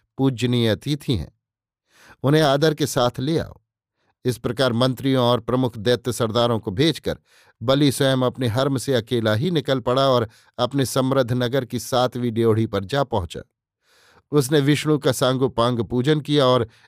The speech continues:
इंद्र तथा देवों की अभ्यर्थना कर कहा, "आपकी अभ्यर्थना करके मैं कृतार्थ हुआ।"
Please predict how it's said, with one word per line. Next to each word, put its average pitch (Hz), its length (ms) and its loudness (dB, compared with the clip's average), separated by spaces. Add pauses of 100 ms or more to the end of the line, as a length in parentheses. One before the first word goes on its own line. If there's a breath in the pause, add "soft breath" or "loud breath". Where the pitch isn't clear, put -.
(100)
इंद्र 147 260 0
तथा 131 320 0
देवों 123 360 2
की 127 140 -4
अभ्यर्थना 110 560 -4
कर 101 180 -4
कहा, 123 360 -2 (840 soft breath)
"आपकी 143 340 0
अभ्यर्थना 135 540 0
करके 135 300 -4
मैं 127 140 -2
कृतार्थ 135 540 -2
हुआ।" 78 140 -10